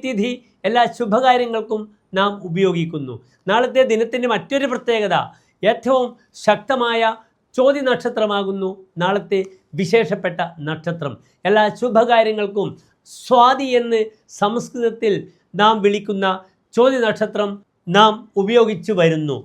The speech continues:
സ്വാത്യാം സാഗര ശുക്തിപതിതം തൻ മൗക്തികം ജായതേ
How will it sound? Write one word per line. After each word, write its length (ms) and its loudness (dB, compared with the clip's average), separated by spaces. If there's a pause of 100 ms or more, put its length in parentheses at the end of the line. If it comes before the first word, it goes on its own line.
(260)
സ്വാത്യാം 500 2 (140)
സാഗര 340 6 (140)
ശുക്തിപതിതം 720 -4 (460)
തൻ 140 6 (400)
മൗക്തികം 560 0 (240)
ജായതേ 420 4